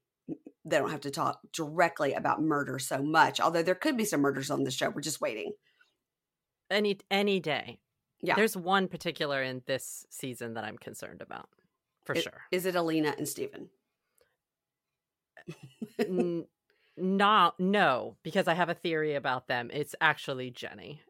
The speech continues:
Speaker 2: and Sumit, but it's
Speaker 1: Mm.
Speaker 2: not, it's neither of them doing the murdering.
Speaker 1: It's the mother murdering Jenny.
Speaker 2: M-, on a-, accidentally on purpose.
Speaker 1: Mm. I, it's a, uh, it's an honor killing is what it is.
Speaker 2: Something like that.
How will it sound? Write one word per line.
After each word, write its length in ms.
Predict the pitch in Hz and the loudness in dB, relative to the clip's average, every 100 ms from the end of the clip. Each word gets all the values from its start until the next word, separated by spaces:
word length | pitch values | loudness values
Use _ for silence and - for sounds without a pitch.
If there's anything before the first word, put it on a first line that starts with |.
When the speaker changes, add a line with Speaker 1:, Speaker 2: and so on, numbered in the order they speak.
| - | -6
Speaker 2:
and 120 | 143 | -6
Sumit, 600 | - 135 131 139 - - - | -4 -4 0 -2 -4 -16 -2
but 140 | - 190 | 2 4
it's 220 | 185 160 | 4 2
Speaker 1:
Mm. 40 | |
Speaker 2:
not, 220 | 139 135 147 | 0 0 -2
it's 140 | - | 0
neither 340 | 151 156 147 | 2 2 2
of 120 | 135 123 | -2 0
them 280 | 127 120 110 | -2 -2 -8
doing 400 | 127 117 113 110 _ _ | -6 -6 -6 -10 _ _
the 80 | 139 | -10
murdering. 460 | 113 101 87 - - _ _ _ _ _ _ | -8 -8 -12 -16 -20 _ _ _ _ _ _
Speaker 1:
It's 180 | 165 - | -8 -4
the 100 | 175 | 2
mother 300 | 175 160 151 | 4 4 2
murdering 480 | 147 147 143 143 139 | 2 0 0 0 0
Jenny. 380 | 143 135 - - _ _ _ _ 185 | -2 -4 -6 -16 _ _ _ _ -6
Speaker 2:
M-, 120 | 175 - _ _ | -6 -8 _ _
on 200 | 156 156 | 2 4
a-, 140 | 151 - 165 | 2 0 4
accidentally 520 | 160 - 156 - 143 | 4 2 -6 -4 -6
on 120 | 131 | -6
purpose. 500 | - - - - - _ _ _ - _ 175 | -10 -16 -16 -18 -18 _ _ _ -20 _ 4
Speaker 1:
Mm. 260 | 175 143 - - - - | 4 4 -6 -16 -16 0
I, 120 | 156 - | 0 2
it's 180 | 190 185 | 0 2
a, 240 | 180 160 - | 4 4 4
uh, 200 | 147 - | 4 4
it's 140 | 160 | 0
an 60 | - | 2
honor 240 | 160 151 | 2 2
killing 320 | 143 143 139 131 | -2 -2 0 -2
is 120 | - | -4
what 120 | 135 | -6
it 120 | 139 | -6
is. 320 | - - - - _ _ | -6 -8 -14 -18 _ _
Speaker 2:
Something 340 | - 208 202 175 | -2 -2 0 -2
like 200 | 135 - | -4 -6
that. 180 | 113 | -10